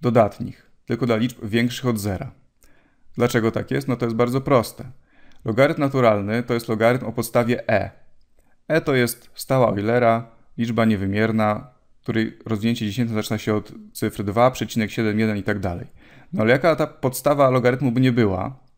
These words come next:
to podstawa logarytmu jest zawsze liczbą dodatnią, a logarytm jest funkcją odwrotną do wykładniczej i odpowiada na pytanie, do jakiej potęgi trzeba podnieść podstawę logarytmu,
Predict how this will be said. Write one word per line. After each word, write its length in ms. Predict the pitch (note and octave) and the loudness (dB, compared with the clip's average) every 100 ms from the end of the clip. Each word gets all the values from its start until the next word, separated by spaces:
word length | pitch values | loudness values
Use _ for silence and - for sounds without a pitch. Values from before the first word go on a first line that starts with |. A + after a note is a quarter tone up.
| _ _ - _ - | _ _ -20 _ -12
to 180 | - A#2 | -2 -2
podstawa 340 | A#2 A2 C3+ D#3+ | 0 -4 0 0
logarytmu 360 | D3 C3 C3 | 0 0 -2
jest 80 | B2 | -2
zawsze 200 | C3+ D3 | -2 -2
liczbą 200 | C3+ C#3 | 0 2
dodatnią, 560 | C3+ A#2 G2 - D#2+ - - - | 4 4 2 -4 -12 -12 -20 -16
a 80 | - | -4
logarytm 600 | G#2 G#2 D#3+ C3 A2 - G#2+ | -2 4 4 4 0 -4 -10
jest 160 | A2 | -6
funkcją 280 | C#3+ - C#3+ | -6 -4 -4
odwrotną 460 | A#2 A2 D3 D3+ A2+ | -2 2 2 2 0
do 80 | |
wykładniczej 720 | A2 B2+ C3 C3 B2 - - - _ - - - | 0 0 2 2 0 -2 -12 -14 _ -20 -20 -8
i 60 | A#2+ | -4
odpowiada 240 | A#2+ B2+ | 0 2
na 60 | C#3+ | 0
pytanie, 320 | C3+ C3+ C3 | 2 2 2
do 100 | G#2+ | 2
jakiej 200 | C3 E3+ | 0 0
potęgi 600 | C3+ B2 C3+ A#2 F#2 G2 | -4 2 4 4 2 -6
trzeba 200 | - G#2 | -4 -2
podnieść 320 | A#2+ A#2 A2 | 0 0 -2
podstawę 500 | - A2 - C#3 D3 | -4 -6 2 4 4
logarytmu, 720 | B2 A2 G2+ G2 F#2 - D#3+ | 2 0 -2 -4 -6 -8 -8